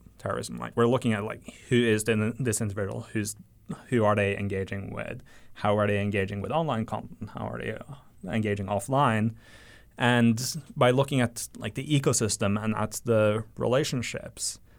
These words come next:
we can capture more of, like, the nebulous sphere, as we call it, of these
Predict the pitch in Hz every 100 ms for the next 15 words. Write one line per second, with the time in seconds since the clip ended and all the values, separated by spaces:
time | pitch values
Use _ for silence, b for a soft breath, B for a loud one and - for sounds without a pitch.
0 | b - 113 127 117 - 135 - 123 113
1 | 110 110 107 107 104 101 - 143 107 107
2 | 104 104 107 104 101 - - - 92 90
3 | 92 B B 120 98 107 123 107 104 -
4 | 104 98 95 98 B B B - - 104
5 | 101 - - -